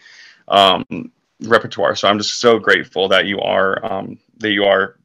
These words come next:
uh, one of my inspirations. So I'm <laughs> grateful for you in so many ways. Um, so the book I'm speaking of is, again, is two thousand fourteen's Woman on Top, and that's your autobiography. I obviously encourage everyone to,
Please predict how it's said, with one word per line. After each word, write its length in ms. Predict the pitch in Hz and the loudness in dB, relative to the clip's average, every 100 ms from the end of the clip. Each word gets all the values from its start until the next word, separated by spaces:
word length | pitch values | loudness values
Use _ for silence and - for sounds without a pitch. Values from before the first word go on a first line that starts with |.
| - | -4
uh, 120 | 98 | -2
one 180 | 101 104 | 0 0
of 120 | 98 | 0
my 140 | 104 | 0
inspirations. 580 | 95 98 87 - - 95 | 0 -2 -6 -6 -8 -8
So 120 | - | 0
I'm 100 | 98 101 | 0 2
<laughs> 80 | |
grateful 240 | 147 120 107 | 2 2 2
for 120 | - | 2
you 100 | 113 | 4
in 100 | 104 | 4
so 240 | - 117 | 0 2
many 220 | 113 98 95 | 2 4 4
ways. 320 | 98 98 98 - - - - | 4 2 -2 -12 -18 -12 4
Um, 340 | 117 117 113 | 8 8 6
so 140 | 107 127 | 2 0
the 80 | |
book 260 | 120 127 - | 2 2 4
I'm 120 | 135 | 4
speaking 360 | 127 127 123 120 | 2 -2 0 4
of 140 | 110 | 4
is, 80 | 110 | 2
again, 320 | 104 113 113 | -4 0 2
is 160 | 110 - | 0 -4
two 140 | 131 | 2
thousand 260 | 120 110 107 | 4 4 0
fourteen's 480 | 113 107 - 107 107 | -4 -2 -4 -6 -2
Woman 220 | 107 113 | 0 2
on 100 | 110 | 0
Top, 400 | - 98 98 - | 0 0 0 -2
and 120 | 101 | 0
that's 260 | 98 98 - | 2 2 0
your 120 | 98 | 2
autobiography. 880 | 104 101 104 98 98 101 101 101 101 | 2 4 6 6 2 -6 -6 -4 2
I 140 | 98 | 4
obviously 340 | 98 104 - | 4 2 -6
encourage 360 | 104 - 104 101 | -6 -2 -2 -2
everyone 380 | - 107 107 101 | -4 -2 -2 -4
to, 260 | - 98 | -2 -2